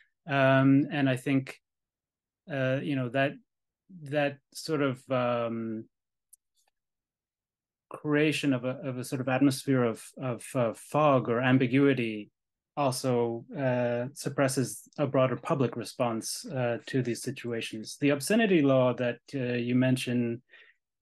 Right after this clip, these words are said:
uh, is actually an artifact from the nineteen oh seven,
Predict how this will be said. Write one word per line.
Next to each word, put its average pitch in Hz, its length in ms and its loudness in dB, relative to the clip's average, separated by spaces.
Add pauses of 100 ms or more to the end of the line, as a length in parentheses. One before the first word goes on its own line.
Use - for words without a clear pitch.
(160)
uh, 196 80 -6
is 131 920 2
actually 160 680 2
an 135 240 -2
artifact 147 560 -2
from 131 260 -4
the 120 80 -2
nineteen 135 440 -2
oh 127 80 -2
seven, 127 640 -4